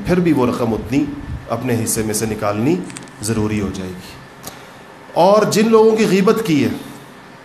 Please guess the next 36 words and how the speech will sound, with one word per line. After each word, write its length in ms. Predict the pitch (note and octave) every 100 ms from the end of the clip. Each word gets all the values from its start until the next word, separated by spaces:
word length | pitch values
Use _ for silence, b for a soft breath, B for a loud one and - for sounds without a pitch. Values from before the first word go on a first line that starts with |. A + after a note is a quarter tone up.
| - - - -
جن 220 | A#2+ F#3
لوگوں 220 | F#3 F#3
کی 100 | F3+ F3
چغلیاں 400 | F3+ F3+ F#3 F3 -
کی 200 | C3 B2
ہیں، 240 | A2+ - - - - -
جن 200 | A#2 E3
لوگوں 200 | F3 F3 F3
کو 480 | E3+ D#3+ D#3 D3+ - -
تکلیف 420 | - C#3+ F3 G#3 G3
پہنچائی 460 | D3 - C3 C3
ہے 60 | C3
زبان 440 | A#2+ B2 C#3+ D#3+
سے 140 | C#3 G2 F#2 - - - - - -
یا 140 | A#2 B2+
ہاتھ 300 | B2+ D3+ -
سے، 140 | - - - - - - - - - -
ان 120 | C#3+
سے 140 | B2 B2+
معافی 280 | A2 G#2
مانگنی 360 | A2 G2 F#2 F#2
ہوگی۔ 280 | E2+ F#2 - - - - - -
اگر 180 | B2+ C#3+
وہ 80 | C3+
معاف 300 | B2 D3+ -
کر 120 | D3+
دیں 100 | E3
تو 60 | D3+ C#3+
ٹھیک 260 | C#3+ C#3+
ہے، 60 | C#3+
نہیں 180 | C#3 C#3+
تو 60 |
یہ 160 | C#3 C3
بات 200 | A#2+ A#2+
یاد 200 | A#2 A2+
رکھیں، 400 | A2+ A2+ - G#2+